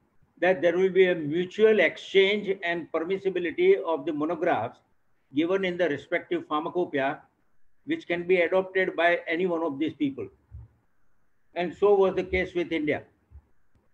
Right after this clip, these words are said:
U S P has accepted, just to get, just to give you an idea,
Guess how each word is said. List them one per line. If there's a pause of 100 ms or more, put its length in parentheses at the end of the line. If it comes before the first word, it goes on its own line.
(2250)
U
S
P
has
accepted, (1080)
just
to
get,
just
to
give
you
an
idea,